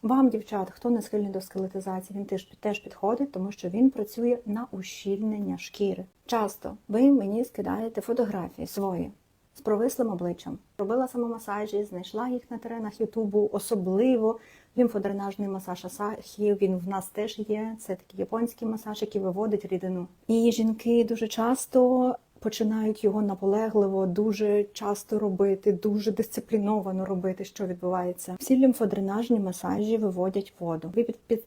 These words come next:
підспустили водичку, об'єм, м, під шкірою став менший, а шкіри менше не стало. Для дівчат з об'ємними обличчями, з такими міцною, потужною, пружною шкірою, це масаж, який просто через день можна робити абсолютно спокійно.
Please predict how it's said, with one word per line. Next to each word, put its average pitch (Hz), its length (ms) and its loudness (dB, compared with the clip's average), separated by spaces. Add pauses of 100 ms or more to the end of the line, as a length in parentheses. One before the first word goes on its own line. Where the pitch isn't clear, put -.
(140)
підспустили 269 800 2
водичку, 196 760 2
об'єм, 208 600 0 (360)
м, 196 200 -2
під 240 220 6
шкірою 185 440 2
став 190 440 -4
менший, 285 480 2 (220)
а - 60 -14
шкіри 208 320 0
менше 175 360 -4
не 165 120 -6
стало. 175 420 -4
Для 294 200 0
дівчат 240 420 -2
з - 80 -2
об'ємними 220 720 0
обличчями, 196 760 -4 (640)
з 220 80 -10
такими 196 360 -2
міцною, 208 1080 2
потужною, 202 680 0
пружною 190 540 4
шкірою, 302 640 2
це 226 400 -4
масаж, 202 560 -6
який 190 220 -8
просто 214 640 -4
через 190 260 -8
день 196 220 -4
можна 185 360 -2
робити 208 540 0
абсолютно 196 440 -6
спокійно. 185 540 -8